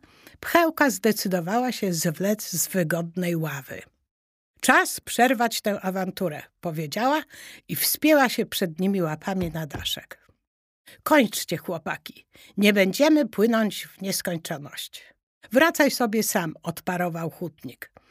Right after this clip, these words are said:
„Nie po to porywałem okręt, żeby teraz rezygnować. Ja jestem stworzony do wyższych celów”. Hutnik powiedział to i zeskoczył z dzioba statku wprost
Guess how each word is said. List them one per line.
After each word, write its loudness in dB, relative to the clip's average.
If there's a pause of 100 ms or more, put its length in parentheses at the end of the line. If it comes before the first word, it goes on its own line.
(320)
„Nie 6
po 4
to -2
porywałem -6
okręt, -2
żeby -2
teraz 0
rezygnować. -6 (460)
Ja 6
jestem -2
stworzony 2
do 2
wyższych 0
celów”. -8 (520)
Hutnik 0
powiedział 2
to 0
i -2
zeskoczył -2
z -2
dzioba -2
statku -2
wprost 2